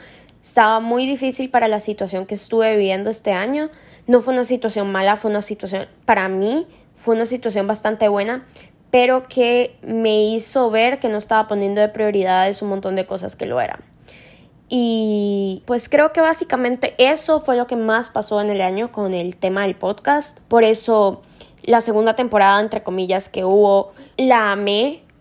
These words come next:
por las invitadas, porque nunca había tenido invitadas. Bueno, sí, tuve a Vale en la primera temporada, pero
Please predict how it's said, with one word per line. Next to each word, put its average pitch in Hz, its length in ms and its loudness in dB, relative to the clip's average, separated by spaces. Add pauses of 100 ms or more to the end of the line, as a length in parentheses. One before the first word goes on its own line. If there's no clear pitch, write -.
por 247 160 2
las 233 160 0
invitadas, 226 640 0
porque 208 400 -4
nunca 208 260 -2
había 202 140 2
tenido 220 240 -2
invitadas. 220 600 -2
Bueno, 220 280 -2
sí, 214 160 -6
tuve 214 240 2
a 220 160 2
Vale 254 500 0
en 247 80 -4
la 208 120 -4
primera 196 320 -6
temporada, 214 540 -2 (560)
pero 269 480 0